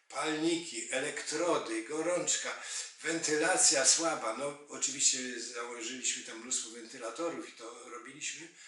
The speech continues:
no i po paru dniach to zrobili. Pieniądze horrendalne, ale w końcu przychodzi ten klasyfikator, odebrał to wszystko, mówi:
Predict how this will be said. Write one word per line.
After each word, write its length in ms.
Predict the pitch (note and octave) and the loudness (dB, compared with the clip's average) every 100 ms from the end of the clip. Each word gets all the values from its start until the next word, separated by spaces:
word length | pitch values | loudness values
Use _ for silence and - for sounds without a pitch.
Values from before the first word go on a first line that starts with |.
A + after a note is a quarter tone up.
| - - | -20 -14
no 60 | D3 | -10
i 100 | C#3 | -8
po 180 | C3+ C3+ | -8 -4
paru 320 | C#3+ D#3 D#3 | -2 0 -2
dniach 320 | B2+ C#3 - | -2 -8 -8
to 120 | C3 | -6
zrobili. 500 | B2+ B2+ G#2+ G2+ - _ _ _ _ | -6 -6 -8 -10 -12 _ _ _ _
Pieniądze 840 | - C#3 C#3+ D#3+ F3 D#3+ D#3+ D#3+ - - _ _ | -2 0 2 2 2 4 4 4 0 -10 _ _
horrendalne, 920 | - D#3 D#3+ D#3 C#3 C#3 B2+ G#2+ - - - - - _ | -10 -4 0 2 4 6 6 4 -6 -16 -20 -20 -20 _
ale 360 | - C3 E3 - | 2 6 6 4
w 100 | - | 2
końcu 680 | D3 D3+ C3+ C3 A#2 A2+ - | 0 2 2 2 -6 -12 -2
przychodzi 520 | - - C#3+ C3+ - | 0 0 -2 -2 -2
ten 300 | B2 A2 A2+ | -4 -8 -10
klasyfikator, 920 | - - - - - C#3+ D3+ D3 B2+ - | -6 2 2 2 -4 -6 -4 -4 -4 -6
odebrał 500 | A#2+ C#3+ C3 B2+ A#2+ | -2 -2 0 0 -2
to 140 | A#2+ | -2
wszystko, 440 | A2+ B2+ - - A#2 | -6 -4 -2 -4 -8
mówi: 420 | A#2+ G#2+ A2 | -8 -6 -6